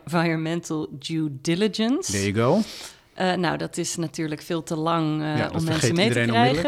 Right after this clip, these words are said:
Speaker 1: krijgen. Ja. Ehm, ik heb hem, eh, eergisteren nog de anti-wegkijkwet genoemd.
Speaker 2: Die heb ik opgeschreven.
Speaker 1: Ja, dat, dat kwam er zo uit. En nu denk ik van, oh
Speaker 2: Misschien
Speaker 1: ja,
Speaker 2: kijk
Speaker 1: dat,
Speaker 2: ik op
Speaker 1: eh,
Speaker 2: Twitter of zo. En,
Speaker 1: ja,
Speaker 2: en,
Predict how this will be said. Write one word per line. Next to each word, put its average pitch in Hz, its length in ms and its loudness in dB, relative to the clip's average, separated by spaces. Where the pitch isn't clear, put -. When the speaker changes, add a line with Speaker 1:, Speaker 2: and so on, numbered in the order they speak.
Speaker 1:
krijgen. 349 180 0
Ja. 185 240 2
Ehm, 196 400 0
ik 196 240 -2
heb 202 180 -2
hem, 190 200 0
eh, 170 500 0
eergisteren 226 560 -4
nog 185 200 -6
de 185 140 -2
anti-wegkijkwet 202 1400 -4
genoemd. 254 520 -2
Speaker 2:
Die 180 120 6
heb 113 120 6
ik 175 100 2
opgeschreven. 117 460 4
Speaker 1:
Ja, 226 240 8
dat, 220 220 -2
dat 220 140 -2
kwam 269 220 2
er 247 100 2
zo 233 160 4
uit. 294 340 4
En 262 100 6
nu 269 120 6
denk 254 220 -2
ik 233 120 -12
van, 220 200 -6
oh - 60 -10
Speaker 2:
Misschien 262 220 -2
Speaker 1:
ja, 147 60 2
Speaker 2:
kijk 208 160 4
Speaker 1:
dat, - 100 4
Speaker 2:
ik - 60 -2
op 214 80 0
Speaker 1:
eh, 208 60 2
Speaker 2:
Twitter 160 240 2
of 160 120 -4
zo. 170 320 2
En, 151 240 0
Speaker 1:
ja, 269 360 2
Speaker 2:
en, 190 60 -6